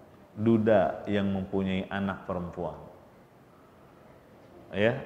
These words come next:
si A duda, punya anak perempuan. Si B kawannya duda juga, punya anak perempuan. Lalu si A berkata kepada si B, "Nikahkan saya dengan putrimu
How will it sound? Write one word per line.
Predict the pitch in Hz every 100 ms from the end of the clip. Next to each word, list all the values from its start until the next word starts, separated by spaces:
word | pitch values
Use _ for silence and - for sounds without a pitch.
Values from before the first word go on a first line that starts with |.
| -
si | - 123
A | - 165 151
duda, | 135 107 98 - -
punya | 120 151 160
anak | 160 139
perempuan. | 127 110 104 90 85
Si | - 151
B | 147 175 196 190
kawannya | 170 156 160 180 180
duda | 185 175 175
juga, | 147 127 117
punya | 113 165 190
anak | 190 156 147
perempuan. | 139 110 107 104 123 - - - - - - _ _ _ _ - - -
Lalu | 127 156
si | 151 156 151
A | - 160 165 180 -
berkata | 135 135 156 151 151
kepada | 143 143 143
si | 135 151 143
B, | 151 170 190 208 - - - - -
"Nikahkan | 135 147 - 196 190 175 160 139
saya | 156 147 147 139
dengan | 139 139 131
putrimu | 139 139 160 175 190 240 415